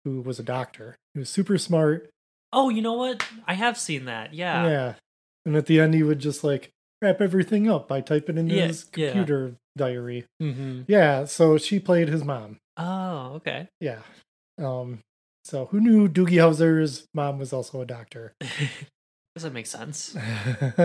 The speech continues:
Speaker 1: Vivica Lindfors, uh, she was the house mother in this movie. It's Collins. She's this old-timey actress they got.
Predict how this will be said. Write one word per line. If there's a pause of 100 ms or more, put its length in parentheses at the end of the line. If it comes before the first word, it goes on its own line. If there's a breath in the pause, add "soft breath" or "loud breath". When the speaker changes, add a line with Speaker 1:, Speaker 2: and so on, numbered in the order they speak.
(960 loud breath)
Speaker 1:
Vivica
Lindfors,
uh,
she
was
the
house
mother
in
this
movie. (160)
It's
Collins. (200)
She's
this (160)
old-timey
actress
they
got.